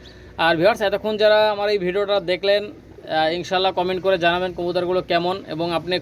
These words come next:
কোন জায়গা থেকে বলছেন, আহ, জায়গা নাম সহ, আপনার নাম সহ উল্লেখ করবেন। অবশ্যই কমেন্ট করলে থাকছে, আহ, আহ, প্রতি মাসে, আহ, অফার আটশো টাকার বিনিময়ে পাবেন পনেরোশো টাকার দামের বাচ্চা,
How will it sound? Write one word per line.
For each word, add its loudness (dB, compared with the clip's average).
কোন 0
জায়গা 4
থেকে -4
বলছেন, -2
আহ, 0
জায়গা 2
নাম 0
সহ, 2
আপনার -2
নাম -2
সহ -4
উল্লেখ 0
করবেন। 0
অবশ্যই 0
কমেন্ট -2
করলে 2
থাকছে, -4
আহ, -2
আহ, 0
প্রতি 0
মাসে, 2
আহ, 2
অফার 4
আটশো -4
টাকার 0
বিনিময়ে -2
পাবেন 0
পনেরোশো -2
টাকার 2
দামের 2
বাচ্চা, 0